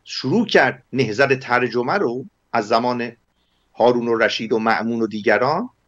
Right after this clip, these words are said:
البته در دوران امویان هم اندکی بود، آرام آرام آراء فلسفی وارد اندیشه‌های متکلمان شد و اونها سعی کردن از اینا استفاده بکنن. بعد دیدن چه کلام حکیمانه ای است.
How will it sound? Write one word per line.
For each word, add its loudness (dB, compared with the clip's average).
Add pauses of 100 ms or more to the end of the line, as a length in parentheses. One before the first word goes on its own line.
(400)
البته -8
در 4
دوران 2
امویان 4
هم 2
اندکی 2
بود، -2 (1120)
آرام 6
آرام -4
آراء 0
فلسفی -4
وارد 4 (640)
اندیشه‌های 2
متکلمان -2
شد -8 (2250)
و -4
اونها 2
سعی 4
کردن 0
از 0
اینا -2
استفاده 2
بکنن. -2 (600)
بعد 4
دیدن 0
چه -2
کلام 0
حکیمانه 0
ای 2
است. -10